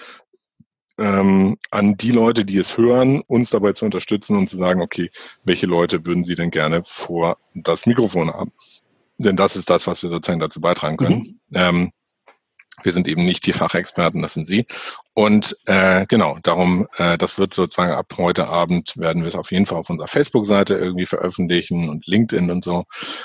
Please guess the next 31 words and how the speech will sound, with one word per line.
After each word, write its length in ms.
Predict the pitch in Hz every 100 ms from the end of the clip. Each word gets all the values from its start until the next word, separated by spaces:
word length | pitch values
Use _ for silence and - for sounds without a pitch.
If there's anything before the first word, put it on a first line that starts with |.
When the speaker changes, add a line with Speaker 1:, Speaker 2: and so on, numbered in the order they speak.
| - -
Speaker 1:
Und 260 | 95 95
dann 120 | 92
freuen 360 | - - 101 143
wir 60 | 117
uns 100 | 104
natürlich, 340 | 104 110 104
wenn 140 | 101
Sie 80 | 92
das 240 | 101 95 -
irgendwie 520 | 104 104 113 101 98 -
auch, 480 | 90 90 - - - _ _ -
äh, 280 | 85 87 95 _ -
fleißig 400 | - 98 98 -
teilen 480 | - 98 104 95
und, 360 | 90 92 90 - -
äh, 140 | 85
den 320 | 82 87 87 87 _ - - _
anderen 240 | 92 92 92
Bestattern 460 | - 101 - 90
irgendwie 300 | - 92 90
zugänglich 480 | - 101 90 90 85
machen 280 | 82 - 98
und 260 | 90 90 - - - -
tatsächlich 480 | - 104 113 135 135
immer 220 | 147 131
mi-, 240 | 123 120 -
immer 240 | 131 120
wieder 220 | 113 110
sozusagen 360 | 104 104 104 98
mit 140 | 98
der, 240 | 101 95